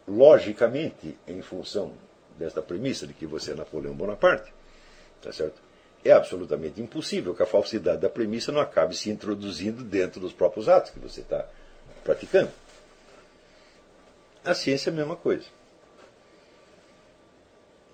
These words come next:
Isso quer dizer que, quando nós nos deixamos impressionar, por exemplo, a,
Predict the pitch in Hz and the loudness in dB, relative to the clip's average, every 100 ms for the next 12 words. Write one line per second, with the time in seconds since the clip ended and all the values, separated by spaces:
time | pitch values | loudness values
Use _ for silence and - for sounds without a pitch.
0 | _ - _ - - _ - 120 - 127 | _ -20 _ -20 -20 _ -12 -10 -4 -4
1 | 98 92 85 - - _ _ - - - | -2 -6 -6 -10 -12 _ _ -20 -20 -20
2 | _ _ _ _ _ _ _ _ _ _ | _ _ _ _ _ _ _ _ _ _
3 | _ - _ _ _ _ _ _ _ 117 | _ -20 _ _ _ _ _ _ _ -20
4 | 135 131 _ _ _ _ _ _ _ _ | -20 -20 _ _ _ _ _ _ _ _
5 | - 226 202 165 139 110 110 - 117 95 | 4 4 4 0 -4 -6 -6 -4 -6 -6
6 | 98 - 110 - 92 82 110 76 - 60 | -12 -8 -8 -4 -6 -2 -4 -4 -6 -12
7 | 76 - 85 57 69 | -10 -10 -8 -8 -8